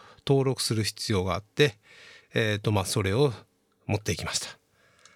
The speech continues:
まあ、この辺が、まあ、準備のあたりなんですけど、帰りがですね、もっと大変で、あ、帰りの前に、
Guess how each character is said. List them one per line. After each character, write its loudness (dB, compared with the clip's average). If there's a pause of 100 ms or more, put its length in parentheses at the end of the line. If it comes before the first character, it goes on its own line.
(140)
ま -2
あ、 -20
こ -2
の 4
辺 2
が、 2
ま 2
あ、 -2
準 2
備 -8 (580)
の 0 (220)
あ -2
た -2
り -6
な -4
ん -6
で -12
す -14
け -8
ど、 -2 (1000)
帰 0
り 2
が 2
で -4
す -10
ね、 -6 (240)
も 0
っ -4 (260)
と 4
大 -2
変 4
で、 -2 (140)
あ、 -2
帰 -2
り 2
の 4
前 2
に、 -2